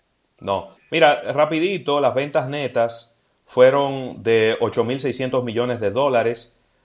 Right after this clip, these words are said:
cuando las estimaciones eran de ocho mil doscientos cincuenta, es decir, que fueron mucho más. Eh, por otro lado, la, las ganancias operativas,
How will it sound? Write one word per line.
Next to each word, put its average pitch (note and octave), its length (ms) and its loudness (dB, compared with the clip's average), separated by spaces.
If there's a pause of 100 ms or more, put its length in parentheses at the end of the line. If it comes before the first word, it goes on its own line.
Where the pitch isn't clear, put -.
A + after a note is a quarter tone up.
cuando G#2+ 240 0
las A2 140 2
estimaciones A2+ 600 -4
eran D3+ 220 -2
de C3+ 60 -2
ocho A#2+ 140 -4
mil A2 140 -6
doscientos A#2 360 -4
cincuenta, C#3+ 440 -2
es G2+ 60 4
decir, G2+ 200 -2
que - 100 -2
fueron A#2 380 0
mucho C3+ 320 -2
más. F2 360 -14 (500)
Eh, G#2+ 600 -2 (680)
por - 160 2
otro C3 240 4
lado, D#3+ 640 2 (840)
la, A#2+ 640 4
las A#2 400 2
ganancias C#3+ 440 -2
operativas, C3+ 840 -2